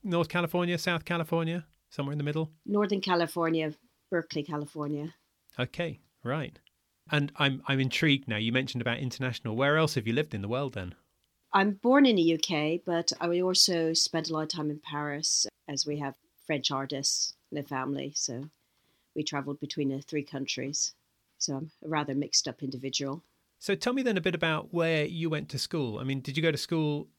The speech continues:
Speaker 1: in Paris or in the U K, or, or was that in California?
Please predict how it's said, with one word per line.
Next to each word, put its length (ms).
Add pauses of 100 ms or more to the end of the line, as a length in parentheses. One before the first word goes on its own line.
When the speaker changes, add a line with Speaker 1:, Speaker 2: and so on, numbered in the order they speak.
(240)
Speaker 1:
in 200
Paris 400
or 120
in 200
the 80
U 160
K, 320
or, 320
or 180
was 120
that 140
in 140
California? 640